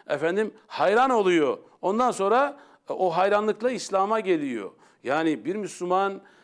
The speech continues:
efendim, kendisinden olmayan kişiyi kendine hayran bırakmalıdır. Yaşantısıyla, hayatıyla, endamıyla karşısındakini kendine, "Vay be, ne güzel insan, ne beyefendi bir insan, ne hoş bir insan.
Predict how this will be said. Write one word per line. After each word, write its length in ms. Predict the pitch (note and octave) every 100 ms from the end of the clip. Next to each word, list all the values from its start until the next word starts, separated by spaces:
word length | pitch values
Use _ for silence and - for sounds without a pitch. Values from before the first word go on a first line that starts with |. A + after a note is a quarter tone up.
| _ -
efendim, 480 | C3 D#3 E3 E3
kendisinden 540 | - D#3+ D#3+ - F3+ F#3
olmayan 460 | F#3 F3+ D#3+ C#3
kişiyi 400 | B2+ - C3+ F3+
kendine 300 | D3+ D#3 D#3
hayran 440 | C3 C3+ G3 G3+ D#3
bırakmalıdır. 800 | C3+ A#2+ C3 B2 A#2+ A#2+ - - _ _ _ _ -
Yaşantısıyla, 1000 | B2+ B2+ D3+ D3 C#3 D#3+ D3+ D3+ D3 B2+
hayatıyla, 640 | C#3 C#3+ C#3 D#3 D3 D3
endamıyla 800 | C#3+ C#3 C#3+ C#3+ D3 D3+ D#3+ G3 - _ -
karşısındakini 760 | A3+ G#3 - F3+ D#3+ D3+ E3 D#3+
kendine, 520 | D3 D3 C#3+ C#3+ C3
"Vay 260 | D3 B2
be, 100 | B2+
ne 60 | G3+
güzel 240 | E3 D3
insan, 360 | C3 A#2 A2+ G2 _ _ -
ne 160 | B3 A3
beyefendi 460 | G#3 E3 E3+ D#3
bir 60 | C#3+
insan, 420 | C3 A#2+ B2 B2
ne 40 |
hoş 320 | A#3 B3 A3 G#3
bir 200 | F#3+ E3+
insan. 340 | D#3+ D3+